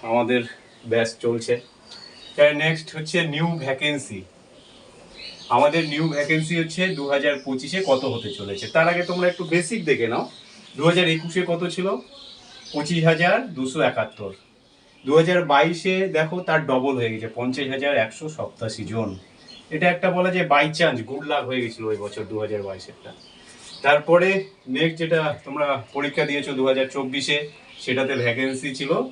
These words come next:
ছাব্বিশ হাজার একশো ষাট জন। এটা, এটা তোমরা একটা আইডিয়া বলো যে পঁচিশে, দু হাজার একুশে ছিল পঁচিশ হাজার,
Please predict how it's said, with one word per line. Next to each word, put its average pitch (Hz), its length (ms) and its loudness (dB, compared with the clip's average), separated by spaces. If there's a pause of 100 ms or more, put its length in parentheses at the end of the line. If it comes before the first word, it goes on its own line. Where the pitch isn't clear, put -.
(200)
ছাব্বিশ 123 360 0
হাজার 127 180 0
একশো 113 260 -4
ষাট 180 360 4
জন। - 220 -8 (760)
এটা, 170 400 4
এটা 165 200 2
তোমরা 160 260 -2
একটা 160 140 0
আইডিয়া 147 240 2
বলো 143 220 0
যে 143 180 2
পঁচিশে, 156 720 -2 (520)
দু 135 100 6
হাজার 147 220 6
একুশে 156 360 0
ছিল 160 180 2
পঁচিশ 151 340 -2
হাজার, 170 260 4